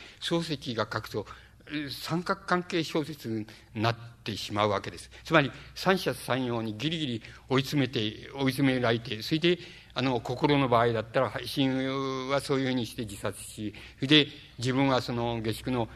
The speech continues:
娘さんと一緒になって暮らすわけですけども、やがて、あの、えー、年経てから、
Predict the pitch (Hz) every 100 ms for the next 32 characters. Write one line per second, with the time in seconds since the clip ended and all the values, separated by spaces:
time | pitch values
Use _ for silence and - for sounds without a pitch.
0 | - 113 131 113 123 107 113 - 131 117
1 | 113 113 107 - 113 104 - 117 - 107
2 | 101 - - 117 113 - - - 117 117
3 | 123 107 - - - - _ - - -
4 | 120 120 110 107 104 101 117 - 113 107
5 | 107 117 131 123 123 120 - 101 104